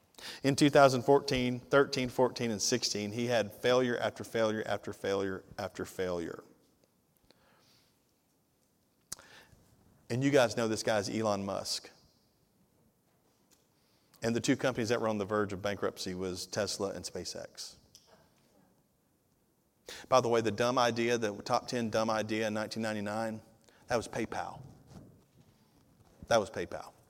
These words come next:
That was his dumb idea, PayPal. If you didn't know that, Elon Musk is one of the original founders of PayPal. And he, he sold it, and that's where he started his companies. PayPal. Guys, it's not how you start, it's how you finish.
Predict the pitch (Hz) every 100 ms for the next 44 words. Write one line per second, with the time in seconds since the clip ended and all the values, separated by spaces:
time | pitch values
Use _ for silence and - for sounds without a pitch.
0 | _ - _ _ 120 120 110 101 101 98
1 | 92 90 87 - - _ _ _ _ -
2 | 92 - - _ _ _ - 139 131 107
3 | 107 101 92 95 113 - - - - -
4 | - 120 120 113 113 - 98 107 98 92
5 | 95 95 101 92 87 92 95 87 92 90
6 | - - _ _ _ _ _ 104 95 98
7 | - 92 87 98 92 90 90 90 - 98
8 | 92 - 95 90 92 - 82 - - -
9 | _ 160 131 90 - - - - - -
10 | - - - - - _ - _ - -
11 | _ _ _ - 135 127 120 147 127 127
12 | 117 - 123 113 107 113 104 - 107 90
13 | - -